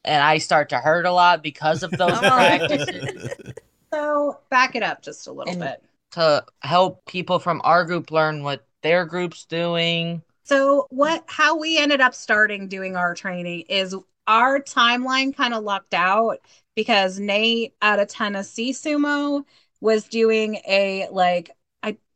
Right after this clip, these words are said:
Speaker 3: I wanna call it an open house, but that's not what it is. Like a seminar.
Speaker 1: It's an open s-, it's an open sumo house.
Speaker 3: It was, it was
Speaker 2: Open
Speaker 3: a seminar.
Speaker 2: dojo.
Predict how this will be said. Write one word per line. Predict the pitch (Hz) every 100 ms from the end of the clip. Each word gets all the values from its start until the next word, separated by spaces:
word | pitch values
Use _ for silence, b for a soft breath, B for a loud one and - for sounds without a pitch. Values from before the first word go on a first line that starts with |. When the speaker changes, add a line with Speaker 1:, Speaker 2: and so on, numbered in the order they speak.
| -
Speaker 3:
I | 220
wanna | 233 262
call | - 254
it | 247
an | 240
open | 226 233
house, | 220 220 220
but | 208
that's | 196 202 -
not | 196
what | 185
it | 190
is. | 185
Like | 208 214
a | 202 196 190 185
seminar. | - 247 -
Speaker 1:
It's | 247
an | 233
open | 214 226 233
s-, | 208 - - -
it's | 190 -
an | 175 -
open | 208 214 226 220 190
sumo | - 208 196 165 151
house. | 120 - - 269
Speaker 3:
It | 254
was, | 269 269 - -
it | 277
was | 277 311
Speaker 2:
Open |
Speaker 3:
a | 415
seminar. | 285 330 254 233 226 -
Speaker 2:
dojo. | 269